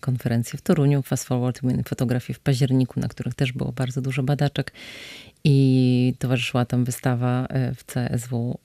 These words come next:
o Janinie Kadzierewskiej. Interesuje mnie takie właśnie pokazanie, że z każdej historii można coś zrobić. I tutaj często się słyszy o kobietach Bauhausu, prawda, o fotografkach takich, no,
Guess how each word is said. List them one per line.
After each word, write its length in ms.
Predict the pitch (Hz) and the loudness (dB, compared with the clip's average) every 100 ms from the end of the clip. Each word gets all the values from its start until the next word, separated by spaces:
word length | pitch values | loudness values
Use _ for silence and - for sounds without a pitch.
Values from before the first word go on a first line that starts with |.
| 135 | -8
o 580 | 135 127 123 127 127 131 131 | -4 -2 -2 -4 -2 -2 2
Janinie 280 | 135 127 127 | 4 4 4
Kadzierewskiej. 720 | 135 123 131 127 - - 190 - - - - | 2 2 2 0 -2 -2 -2 -4 -16 -18 2
Interesuje 420 | 190 175 175 202 214 | 2 4 4 6 6
mnie 100 | 202 | 6
takie 220 | 190 170 | 4 0
właśnie 280 | 165 - 170 | 0 0 -2
pokazanie, 680 | - - 156 170 180 175 | 0 0 4 6 6 6
że 220 | 160 160 160 | 4 2 -2
z 80 | |
każdej 300 | - 170 180 | -2 0 2
historii 360 | 165 - 160 151 | 0 -4 -2 0
można 280 | 151 143 147 | 0 0 -2
coś 200 | - 131 | -2 -4
zrobić. 480 | 127 117 127 - - | -2 -4 -4 -8 -6
I 80 | - | -4
tutaj 320 | 147 - 147 - - - - | -2 -2 -2 -4 -16 -10 4
często 280 | 185 - | 4 4
się 340 | 151 147 139 - - | 0 2 2 0 -4
słyszy 360 | 139 131 - | -4 -4 -6
o 60 | - | -6
kobietach 440 | - - - 143 | -4 -2 -2 0
Bauhausu, 1040 | 147 165 - 170 160 151 147 139 135 131 131 | 2 2 2 4 4 2 2 0 2 0 0
prawda, 500 | - 139 139 147 156 | -2 -2 0 0 0
o 80 | 147 | -2
fotografkach 640 | - - 139 143 - 147 | -4 -4 0 0 0 -6
takich, 380 | - 147 147 - | -6 -8 -8 -2
no, 240 | 151 143 | 0 0